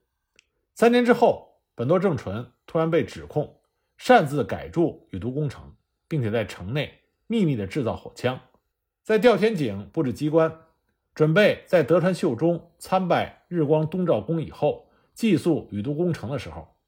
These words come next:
将德川秀忠暗杀。虽然事后的调查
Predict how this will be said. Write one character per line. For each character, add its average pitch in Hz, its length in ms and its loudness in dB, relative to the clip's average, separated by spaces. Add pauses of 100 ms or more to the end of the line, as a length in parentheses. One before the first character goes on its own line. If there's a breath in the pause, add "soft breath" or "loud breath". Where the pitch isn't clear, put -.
(120)
将 143 180 -4
德 120 120 0
川 143 120 -2
秀 131 220 -6
忠 123 300 -8
暗 113 160 -8
杀。 104 340 -10 (760)
虽 262 140 2
然 302 80 2
事 294 160 4
后 226 100 8
的 190 80 2
调 175 220 4
查 92 460 -14